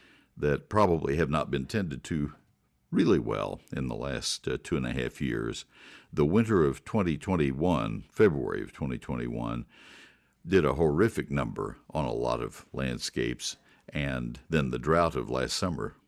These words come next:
did a lot more. And there are a lot of people who just left those dead plants in place, and we really need to get stuff out of the way. The, the ugly plants that died or have been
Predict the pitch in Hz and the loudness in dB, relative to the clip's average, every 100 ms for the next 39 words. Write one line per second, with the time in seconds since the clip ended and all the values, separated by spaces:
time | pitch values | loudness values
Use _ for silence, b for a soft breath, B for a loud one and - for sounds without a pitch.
0 | _ - - - 73 73 67 69 64 73 | _ -20 -16 -8 -4 -2 0 0 0 2
1 | 92 50 - _ - B B B B B | 2 0 -6 _ -20 B B B B B
2 | - 85 76 67 62 - _ - 85 71 | -8 -2 0 -2 -6 -12 _ 0 2 4
3 | 69 78 - 98 - 67 62 71 - 73 | 2 0 -2 -6 -4 -6 -4 -4 -2 0
4 | 71 - 65 64 71 - - - 80 78 | -2 -2 -6 -2 -4 -4 -12 -4 -4 -2
5 | 53 52 - 73 58 - - 85 92 - | -6 -8 -4 -2 -2 -4 -6 -4 -4 -2
6 | 92 67 65 58 58 - - 76 - - | 0 0 0 -2 -6 -10 -4 -4 -2 -4
7 | 60 53 - 65 60 53 52 55 53 53 | -4 -6 -4 -2 -2 -4 -4 -4 -4 -4
8 | 57 53 53 - 87 60 50 _ b b | -6 -8 -10 -18 -10 -10 -10 _ b b
9 | b b b b b - 113 85 71 67 | b b b b b 4 4 4 0 -2
10 | 62 60 - 67 62 71 76 73 73 69 | -6 -4 -4 -4 -6 0 2 4 2 0
11 | 60 71 62 67 60 | -2 -2 -4 -4 -6